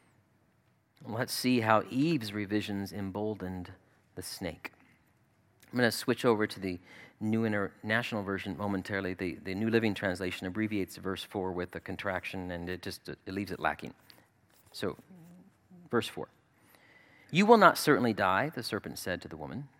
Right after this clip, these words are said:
"for God knows that when you eat from it, your eyes will be opened, and you will be like God,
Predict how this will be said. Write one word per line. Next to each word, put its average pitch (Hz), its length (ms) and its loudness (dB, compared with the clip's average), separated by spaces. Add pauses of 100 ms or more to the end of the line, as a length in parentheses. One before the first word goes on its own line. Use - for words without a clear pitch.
(140)
"for 147 160 4
God 151 380 6
knows 135 280 6
that 113 140 4
when 139 160 10
you 143 180 10
eat 214 200 0
from 123 200 0
it, 113 120 -2
your 127 220 2
eyes 165 400 0
will 185 80 -4
be 185 140 -6
opened, 98 460 -6 (560)
and 110 140 0
you 139 140 4
will 120 100 0
be 110 160 0
like 117 360 0
God, 85 400 -6